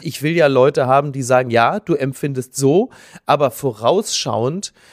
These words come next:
ähm, entscheide ich das jetzt anders, weil ich es besser weiß. Ich habe ja nun auch Expertengremien und Staatssekretäre, Sekretärinnen, die mir zuliefern und kann deshalb entscheiden,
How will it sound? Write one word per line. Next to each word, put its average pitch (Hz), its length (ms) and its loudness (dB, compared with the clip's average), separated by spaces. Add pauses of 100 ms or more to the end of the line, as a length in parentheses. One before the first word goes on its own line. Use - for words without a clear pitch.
(140)
ähm, 135 260 -2
entscheide 147 520 0
ich - 400 -12
das 147 200 -2
jetzt - 300 -6
anders, 156 340 0
weil 117 260 2
ich 131 140 -14
es 143 160 -8
besser 135 380 -2
weiß. - 240 0
Ich 131 160 -6
habe 139 240 2
ja 127 100 2
nun 139 160 -6
auch 131 200 -6
Expertengremien 131 1300 -2 (300)
und 135 200 -2
Staatssekretäre, 135 1000 -2
Sekretärinnen, 123 640 -4
die 127 100 -10
mir 127 220 -4
zuliefern 123 640 -4
und 120 120 -10
kann 131 200 -8
deshalb 131 360 -2
entscheiden, 131 540 -4